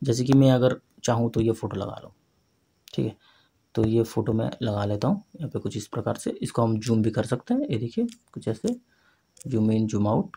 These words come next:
कर सकते हैं अपने हिसाब से, अपने हिसाब से। उसके बाद अगर आपको म्यूज़िक ऐड करना है तो आप यहाँ पे music भी ऐड कर सकते हैं। जैसे कि यहाँ पे म्यूज़िक पे डाल देता हूँ और यहाँ पे बहुत सारे music हैं, जैसे कि आप यहाँ पे देख सकते हैं।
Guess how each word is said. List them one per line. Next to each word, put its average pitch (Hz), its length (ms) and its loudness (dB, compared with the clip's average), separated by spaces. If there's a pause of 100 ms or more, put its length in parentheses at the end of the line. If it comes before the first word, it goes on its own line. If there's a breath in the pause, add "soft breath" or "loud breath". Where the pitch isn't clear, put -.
कर - 80 -6
सकते - 320 -8
हैं - 80 -2
अपने - 140 -6
हिसाब - 260 -8
से, - 180 -16 (1400 soft breath)
अपने 113 200 0
हिसाब - 240 -2
से। - 160 -14 (260 loud breath)
उसके 160 200 4
बाद 170 100 10
अगर 160 160 8
आपको 156 180 6
म्यूज़िक 127 320 8
ऐड 104 120 4
करना 95 220 -2
है 95 60 -2
तो 107 120 -2
आप 104 140 -2
यहाँ 107 140 0
पे 101 100 -2
music 104 300 0
भी 110 80 0
ऐड 107 120 0
कर 104 100 -4
सकते - 260 -6
हैं। 107 60 -2
जैसे 104 280 -4
कि - 140 -8
यहाँ 107 140 -2
पे 107 100 -2
म्यूज़िक 104 300 -2
पे 110 80 -2
डाल 110 180 -2
देता 107 180 -2
हूँ - 140 -6 (540 soft breath)
और 110 120 2
यहाँ 113 120 2
पे 120 100 0
बहुत 107 340 0
सारे 123 160 2
music 113 400 0
हैं, 175 140 -4 (840)
जैसे 110 280 -2
कि 110 120 -4
आप 107 180 -2
यहाँ 104 120 -2
पे 107 80 -6
देख 107 140 -6
सकते - 280 -6
हैं। 214 240 -4